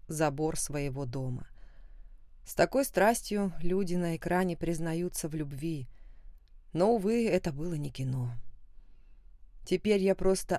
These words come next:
обязан исцелить этого демона во плоти. Бедная Катя.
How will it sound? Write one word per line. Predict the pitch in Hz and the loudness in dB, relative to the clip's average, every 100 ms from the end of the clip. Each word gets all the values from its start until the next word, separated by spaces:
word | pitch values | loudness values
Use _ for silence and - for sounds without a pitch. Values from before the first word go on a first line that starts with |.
| - | 0
обязан | 180 160 185 180 143 147 - | -2 4 4 4 0 -4 -4
исцелить | 180 - - 160 147 160 - | -4 -4 -2 -4 -2 -4 -4
этого | - 160 151 147 147 - - - | -6 -4 -2 -2 -4 -8 -18 -12
демона | 156 147 165 147 135 135 | -4 2 2 2 -2 -4
во | 131 | -6
плоти. | 139 143 - 131 139 - - - - - - - - - - - - - - | -6 -8 -8 -10 -12 -14 -18 -18 -20 -20 -20 -20 -20 -20 -20 -18 -18 -10 -4
Бедная | 165 202 202 170 165 | 2 2 2 0 -2
Катя. | - 160 156 147 131 127 123 | -2 -4 -4 -6 -6 -6 -8